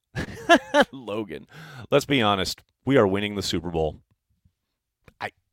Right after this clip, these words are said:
I, I can't disagree. I mean, it's pretty clear, right? I mean, it's pretty, I, I don't, I don't, I don't even know.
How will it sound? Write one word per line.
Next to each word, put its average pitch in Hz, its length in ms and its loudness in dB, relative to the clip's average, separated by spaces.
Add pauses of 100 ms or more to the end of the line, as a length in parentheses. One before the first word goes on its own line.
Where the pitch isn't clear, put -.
(680)
I, - 60 -10 (520)
I 131 100 -10
can't 175 260 0
disagree. 185 400 -2 (340)
I 170 60 -2
mean, 190 80 -4
it's 185 100 -4
pretty 233 160 -2
clear, 214 240 4
right? 170 220 4 (480)
I 135 40 -14
mean, 165 80 -8
it's 165 100 -8
pretty, 147 180 -8 (840)
I, 60 220 -12
I - 20 -10
don't, 95 220 -6
I 85 100 -12
don't, - 160 -16 (840)
I - 40 -20
don't 71 80 -14
even 58 140 -20
know. - 100 -20